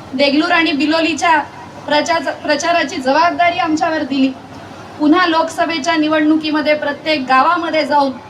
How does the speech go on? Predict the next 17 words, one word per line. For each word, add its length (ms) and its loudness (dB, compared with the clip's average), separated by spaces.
दोन 440 0
वर्षांपूर्वी 1000 -2
जितेश 380 0
अंतापूरकरांना 920 -2
जे 160 -2
बेचाळीस 680 -2
हजाराचं 640 2
मताधिक्य 580 -4
देण्याचं 440 -2
योगदान 440 -2
दादांचं 500 -2
होतं, 340 0
तो 140 4
पूर्ण 460 0
मतदार 520 2
हा 100 2
भाजपाच्या 840 0